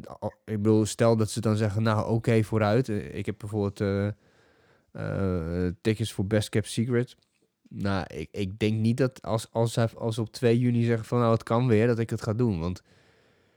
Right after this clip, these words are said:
ik bedoel, eh, met, met, weer met allemaal lui, eh, in een of ander, eh,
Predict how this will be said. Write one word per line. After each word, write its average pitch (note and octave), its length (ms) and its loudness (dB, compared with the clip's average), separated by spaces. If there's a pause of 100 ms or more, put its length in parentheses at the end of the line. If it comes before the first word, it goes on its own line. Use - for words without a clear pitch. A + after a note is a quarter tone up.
(120)
ik - 60 -20
bedoel, G#2+ 340 6
eh, F#2+ 600 2 (1200)
met, A2+ 240 -6
met, B2 160 2
weer B2+ 180 4
met A#2+ 160 -2
allemaal B2+ 400 6
lui, C#3 460 6
eh, C#3 40 0 (360)
in A#2 140 -2
een B2+ 180 2
of B2 80 0
ander, B2 380 4
eh, A#2+ 720 2